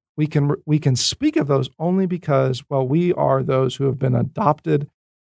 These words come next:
into the family of God. Uh, as Paul says, we are found in Christ.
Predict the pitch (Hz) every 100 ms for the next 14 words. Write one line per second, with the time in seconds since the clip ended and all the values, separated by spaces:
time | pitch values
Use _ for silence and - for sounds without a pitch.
0 | _ _ - 214 262 208 165 160 147 135
1 | 127 123 123 120 120 - _ _ - 123
2 | - 135 - - 160 151 156 147 131 143
3 | 135 123 131 131 131 - - 196 247 226
4 | 151 123 117 131 -